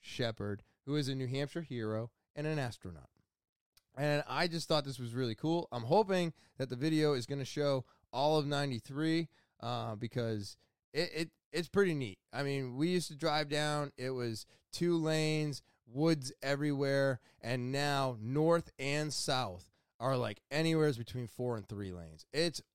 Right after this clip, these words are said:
wild, uh, the amount of earth that they moved. And my only thing is, is that, like, they had a deadline of getting it done in a specific amount of time. But my problem is, is that did you really think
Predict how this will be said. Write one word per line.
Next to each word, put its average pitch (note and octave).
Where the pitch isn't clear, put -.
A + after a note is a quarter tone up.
wild, G#2+
uh, A#2+
the C3+
amount B2+
of A#2+
earth B2
that A2+
they A2
moved. B2
And C3+
my C#3
only G#3+
thing E3+
is, A#2+
is A2
that, A#2
like, G#2+
they F3
had E3
a A#2
deadline A#2+
of A#2
getting D#3
it B2
done C#3
in B2
a G#2+
specific B2+
amount A#2+
of G2
time. C#3
But B2+
my A#2
problem E3
is, G#2+
is A#2+
that B2+
did A#2+
you C#3+
really F3
think F3